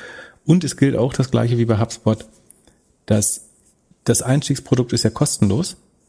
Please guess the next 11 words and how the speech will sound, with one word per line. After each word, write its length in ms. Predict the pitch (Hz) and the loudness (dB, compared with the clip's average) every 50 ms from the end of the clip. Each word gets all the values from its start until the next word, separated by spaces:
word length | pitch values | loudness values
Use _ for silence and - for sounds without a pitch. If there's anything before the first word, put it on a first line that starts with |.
| - - | 0 2
Deswegen 360 | 113 110 - 117 113 110 110 | 2 2 2 2 2 2 2
ist 280 | 110 - - - - | 0 0 -2 -2 0
die 160 | 113 107 104 107 | 0 2 2 2
Gross 320 | - - 113 131 - - | 0 0 0 0 0 0
Margin, 380 | 101 92 92 92 - - 131 110 | 0 2 2 0 0 0 0 0
also 120 | 95 98 | 0 0
der 120 | 101 95 | 0 0
Rohertrag, 680 | 92 107 117 110 104 - - - 110 113 131 127 - - _ _ _ _ _ _ _ _ - | 2 0 0 0 -2 -2 -2 -2 -2 -2 -2 -4 -8 -16 _ _ _ _ _ _ _ _ 0
relativ 360 | 110 107 107 - 101 98 - | 0 0 0 0 -2 -2 0
niedrig, 460 | 117 117 - - - 214 214 - - - | -2 -2 -2 -2 -4 -4 -4 -4 -6 -6
so, 100 | 131 | -6